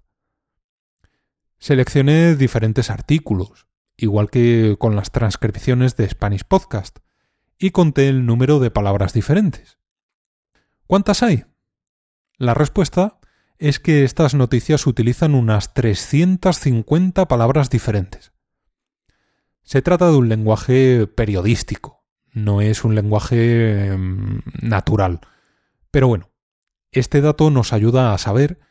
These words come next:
cuántas palabras comprende un niño de ocho o diez años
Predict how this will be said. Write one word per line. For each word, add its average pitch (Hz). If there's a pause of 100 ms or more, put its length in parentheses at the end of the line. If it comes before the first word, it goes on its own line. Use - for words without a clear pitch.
(360)
cuántas 160
palabras 123
comprende 151
un 110
niño 131
de 117
ocho 117
o 127
diez 104
años 143